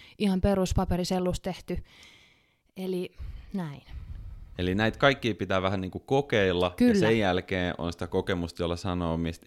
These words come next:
Speaker 2: eniten itse tykkää.
Speaker 1: Mm,
Speaker 2: Ja ne
Speaker 1: mm.
Speaker 2: ehkä myös soveltuu erilaisiin
Speaker 1: Mm.
Speaker 2: käyttötarkoituksiin, erilaisiin tiloihin.
Speaker 1: Kyllä.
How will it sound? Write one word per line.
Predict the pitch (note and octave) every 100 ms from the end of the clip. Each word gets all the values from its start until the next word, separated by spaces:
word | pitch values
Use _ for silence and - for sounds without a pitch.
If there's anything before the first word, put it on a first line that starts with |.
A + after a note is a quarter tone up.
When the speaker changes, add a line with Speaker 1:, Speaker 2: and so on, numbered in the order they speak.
| -
Speaker 2:
eniten | F#2 E2 E2 -
itse | E2+ - E2+
tykkää. | - G#3 G#3 F#3 F3 F3 -
Speaker 1:
Mm, | G3
Speaker 2:
Ja | F3+
ne | F#3
Speaker 1:
mm. |
Speaker 2:
ehkä | F#3 E3
myös | E3 E3 -
soveltuu | D#3 B2 F#2 F#2
erilaisiin | F2 F2+ E2 D#2+ E2+ E2
Speaker 1:
Mm. |
Speaker 2:
käyttötarkoituksiin, | D#2+ D#2+ F#2+ - C#2+ - - - - D#2 -
erilaisiin | F2+ F#2 E2+ E2 E2+ D#2
tiloihin. | D#2+ D#2+ C2 F2 G2 - _ _ -
Speaker 1:
Kyllä. | G3 F#3+ F#3